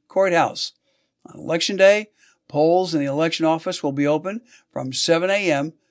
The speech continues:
to eight P M. Voters must vote at their polling location. In Waterloo,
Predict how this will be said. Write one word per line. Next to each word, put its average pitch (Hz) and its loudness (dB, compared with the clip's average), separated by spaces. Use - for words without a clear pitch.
to - -2
eight 208 4
P 185 2
M. 127 -6
Voters 143 -4
must 143 -4
vote 151 0
at 160 -2
their 165 2
polling 151 0
location. 151 -2
In - -14
Waterloo, 214 2